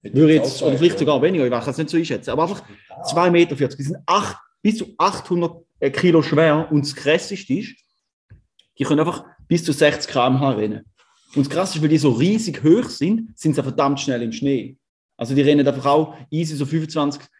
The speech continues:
Speaker 2: dreißig K M H durch den Tiefschnee.
Speaker 1: Ja.
Speaker 2: Wo wir einfach so durchstapfen und so uns zu Tod schwitzen. Ja.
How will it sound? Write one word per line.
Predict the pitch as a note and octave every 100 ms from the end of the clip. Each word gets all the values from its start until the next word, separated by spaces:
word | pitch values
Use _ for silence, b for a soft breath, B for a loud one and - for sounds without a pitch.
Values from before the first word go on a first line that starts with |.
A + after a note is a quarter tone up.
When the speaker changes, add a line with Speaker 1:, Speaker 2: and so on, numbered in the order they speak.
| _
Speaker 2:
dreißig | C3 D3 -
K | - B2
M | C#3
H | C3+ A#2+
durch | B2 A2+
den | A2+ A2
Tiefschnee. | C3 C#3 - G#2 F2 - _ _ _ _ _
Speaker 1:
Ja. | G2 G#2 - -
Speaker 2:
Wo | C3
wir | D#3 E3
einfach | D#3
so | -
durchstapfen | C#3 E3+ F#3 F#3+ C3+ C3+ E3
und | D3 C3+
so | C3+ B2+ - _
uns | - A#2+ - -
zu | -
Tod | B2 C3
schwitzen. | - - - - - _ _
Ja. | A2+ F#2+ -